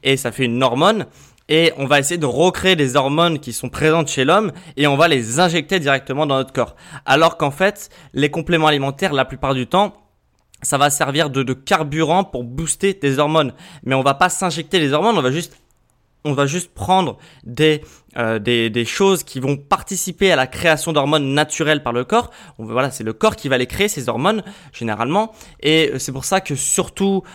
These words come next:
euh, les protéines, ce ne sont pas des produits dopants, hein. Quand tu manges un steak ou un œuf, tu n'as pas l'impression de te doper. Mais par contre, l'œuf ou le steak va participer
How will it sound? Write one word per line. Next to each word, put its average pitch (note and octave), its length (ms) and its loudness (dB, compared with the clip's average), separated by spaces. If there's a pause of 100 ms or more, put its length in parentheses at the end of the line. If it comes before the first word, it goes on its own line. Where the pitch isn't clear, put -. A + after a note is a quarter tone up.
(160)
euh, A2+ 100 -2
les A2+ 120 -2
protéines, E3 600 2
ce - 200 -4
ne D3+ 140 2
sont C#3 200 -8
pas D3 180 2
des B2+ 140 -6
produits B2 360 -8
dopants, F3 460 0
hein. C#3+ 220 0
Quand B2+ 140 -8
tu - 140 -12
manges B2 220 -2
un B2 60 -8
steak D#3+ 400 -2 (280)
ou A2 140 -4
un A#2 160 0
œuf, D#3 300 2
tu - 100 -20
n'as A2 140 -10
pas - 100 0
l'impression C3 400 -4
de C#3 60 -8
te B2+ 80 -4
doper. C3 480 0 (260)
Mais B2 80 -2
par B2 140 0
contre, G3 240 -4
l'œuf E3+ 360 2
ou C3 60 -6
le B2+ 80 0
steak - 380 -2
va D3 340 0
participer F3+ 800 -2